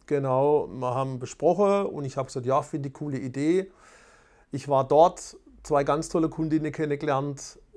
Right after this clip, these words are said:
mit denen zusammen Möbel gemacht. Ähm, ist auch alles online schau-, anschaubar über S W R oder über, ähm, Handwerkskunst.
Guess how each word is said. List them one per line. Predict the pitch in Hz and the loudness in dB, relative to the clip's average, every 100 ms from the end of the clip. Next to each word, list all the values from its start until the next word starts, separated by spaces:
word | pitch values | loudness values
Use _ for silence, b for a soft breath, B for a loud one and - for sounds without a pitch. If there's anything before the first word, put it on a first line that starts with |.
| - | -12
mit | 143 | -6
denen | 139 139 127 | -2 -2 -4
zusammen | 147 - 131 135 135 131 - | -6 -2 -2 0 -2 -4 -4
Möbel | 139 143 151 | -2 0 -2
gemacht. | 147 139 123 - - | 0 -2 -2 -8 -12
Ähm, | 131 123 120 120 120 - | -6 -4 -4 -4 -8 -8
ist | 139 147 | -10 -6
auch | 135 127 | -6 -4
alles | 127 127 | -6 -6
online | 139 143 143 143 135 | -6 -2 -2 -2 -4
schau-, | 143 135 139 139 | -2 0 0 -2
anschaubar | 127 135 131 - 135 127 131 127 127 - | -4 -6 -8 -4 -4 -2 -2 -2 -4 -6
über | 123 117 110 | -8 -8 -8
S | - 113 | -10 -8
W | |
R | 117 120 127 - | -8 -4 -4 -4
oder | 117 117 | -6 -6
über, | 123 117 117 110 113 117 | -8 -8 -8 -8 -8 -10
ähm, | 110 | -10
Handwerkskunst. | 120 131 131 - 127 123 - | -8 -8 -8 -6 -6 -6 -10